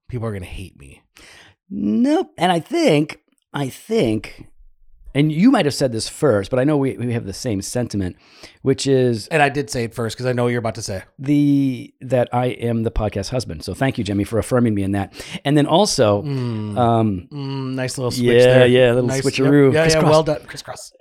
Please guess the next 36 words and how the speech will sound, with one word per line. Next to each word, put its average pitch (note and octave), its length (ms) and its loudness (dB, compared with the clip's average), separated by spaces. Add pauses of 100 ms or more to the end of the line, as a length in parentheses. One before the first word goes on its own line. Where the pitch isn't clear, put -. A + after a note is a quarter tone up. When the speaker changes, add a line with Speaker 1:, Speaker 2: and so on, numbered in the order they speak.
Speaker 2:
Um, B2 540 0 (360)
and E3 120 0
that G#3+ 100 4
is G3 140 6
that C#3+ 320 2
at D#3+ 160 0
this D4 160 0
point F#2+ 540 0 (260)
in A#2+ 420 -2
our G#2 420 -2 (880)
almost A#2+ 300 -2
four A2+ 240 -4
years G2+ 320 -2
of F2+ 100 -10
doing G2+ 240 -2
this, F#2 200 -6
three G#2+ 200 -6
years F#2+ 260 -4
Speaker 1:
Yeah. - 80 -16
Speaker 2:
plus G2+ 240 -4
of A2+ 80 -6
Speaker 1:
Wow, A2+ 80 -4
Speaker 2:
doing G2 140 -4
this, G2 100 -8
Speaker 1:
wow, G#2+ 40 -6
Speaker 2:
whatever, C3+ 200 4
Speaker 1:
wow, A2 100 2
Speaker 2:
since A#2 160 2
Speaker 1:
wow. A2+ 80 -2
Speaker 2:
twenty F#3 160 0
sixteen. A2 480 -6
So, G#2+ 220 -4
uh, A#3+ 500 -10
four - 180 -18
years. - 160 -16 (340)
Anyways, A#2+ 300 -2